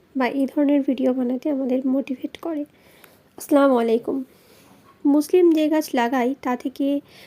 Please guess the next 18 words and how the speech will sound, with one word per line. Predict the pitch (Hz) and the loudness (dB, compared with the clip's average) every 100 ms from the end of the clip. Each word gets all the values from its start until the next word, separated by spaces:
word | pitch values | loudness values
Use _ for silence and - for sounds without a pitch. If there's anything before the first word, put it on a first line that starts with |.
| - | -4
কোনো | - 285 | 0 2
মানুষ, | 294 254 254 285 285 | 2 2 0 0 -2
কোনো | - 277 262 | -4 -2 0
জন্তু | 262 262 254 294 | 0 -2 0 0
এবং | 277 277 262 | 0 -2 -2
কোনো | 277 262 - | -4 -4 -6
পাখি | 247 247 - 320 | -8 -8 -2 -2
যা | 302 269 | 0 -2
কিছু | 262 277 294 | -2 -2 -4
খায়, | - 262 277 - _ - _ _ | -4 -4 -4 -8 _ -20 _ _
তবে | 285 254 262 | -4 -2 -2
তা | 269 262 254 | -2 -4 -4
তার | 262 262 | -4 -4
জন্য | 294 262 262 | -4 -6 -6
সদকা | - - 262 - 285 | -8 -8 -8 -6 -6
হয়ে | 262 247 262 | -2 -2 -2
যায়। | 269 254 - | -4 -8 -10
সুবহানাল্লাহ। | - 269 - 302 285 254 240 254 | -10 -10 -4 0 2 2 0 -2